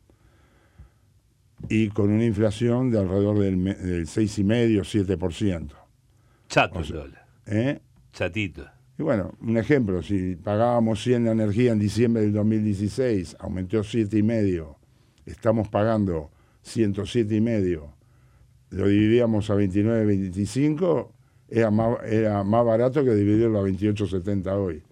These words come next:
Speaker 1: O sea que tenemos, muchas gracias, tenemos, este,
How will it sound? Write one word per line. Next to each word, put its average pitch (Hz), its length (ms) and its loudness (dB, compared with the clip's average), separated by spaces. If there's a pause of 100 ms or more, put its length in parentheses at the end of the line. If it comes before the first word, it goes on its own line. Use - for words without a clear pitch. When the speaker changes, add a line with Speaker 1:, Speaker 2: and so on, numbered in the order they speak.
(300)
Speaker 1:
O 95 80 -10
sea 95 200 0
que 101 280 2 (260)
tenemos, 104 520 2 (140)
muchas 90 240 -4
gracias, 73 220 -14 (520)
tenemos, 110 420 0
este, 87 840 0